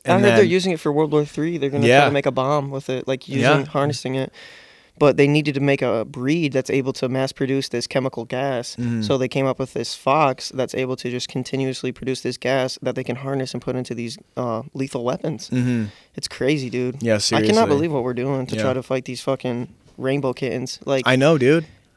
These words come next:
Speaker 2: They came
Speaker 1: it's
Speaker 2: out of nowhere, man.
Speaker 1: straight from space.
Speaker 2: Fucking
Speaker 1: Straight
Speaker 2: nowhere.
Speaker 1: from
Speaker 2: We
Speaker 1: space.
Speaker 2: thought those videos of U F Os were
Speaker 1: Dude.
Speaker 2: literally U F Os. No, those were the fucking rainbow kittens in disguise using their fucking,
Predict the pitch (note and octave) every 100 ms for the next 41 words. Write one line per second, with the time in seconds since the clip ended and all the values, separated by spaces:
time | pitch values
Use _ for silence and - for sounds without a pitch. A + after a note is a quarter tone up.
0 | _ - C#3+ F#3 F#3 D3+ C#3 E3+ F3 B2
1 | B2+ D#3 E3 - - A3+ B3 - C#4+ C#4
2 | - - E3 E3+ E3 F#3+ F#3 - G#2+ A3+
3 | - D3 - G#3+ G#3+ F#3 D3 F#3+ F#3+ E3+
4 | D3 E3 F3 D#3+ F3 F#3+ F#3 - _ _
5 | C#3 D3+ C#3+ G#3 E3 C#3+ D3+ E3+ E3 D#3+
6 | - D#3+ D#3+ C#3+ C3 C#3+ F#3 F3 F3 D#3+
7 | D3+ C#3 D3+ C#3+ D3 C3 C3+ A#2+ - C3
8 | D3 A2 B2+ C3+ B2+ - C3 - A#2+ A2